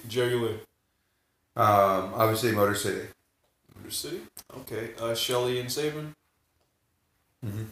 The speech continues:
Speaker 1: I'm gonna go with Bad Influence, Daniels and, uh, Kazarian.
Speaker 2: One half.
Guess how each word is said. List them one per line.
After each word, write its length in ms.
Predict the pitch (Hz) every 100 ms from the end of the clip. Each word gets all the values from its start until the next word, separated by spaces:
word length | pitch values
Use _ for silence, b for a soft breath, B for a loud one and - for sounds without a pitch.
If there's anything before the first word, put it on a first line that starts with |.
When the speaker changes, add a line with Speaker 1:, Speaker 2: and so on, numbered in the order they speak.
| _ _ _ _ _ _ _ _ -
Speaker 1:
I'm 220 | 139 151
gonna 120 | 160 151
go 360 | 151 147 139
with 260 | 143 143 -
Bad 240 | 139 143 156
Influence, 680 | 151 143 123 107 104 - -
Daniels 600 | 123 123 123 123 120 120
and, 240 | 123 120 120
uh, 140 | 117
Kazarian. 800 | 123 120 123 131 135 147 107 98 _ _ _ _ _ _ _ _ _ _ _ _ _ _ _ _ _ _ _ _ _ _ _ -
Speaker 2:
One 260 | 123 143 139
half. 920 | 110 131 151 147 113 95 - -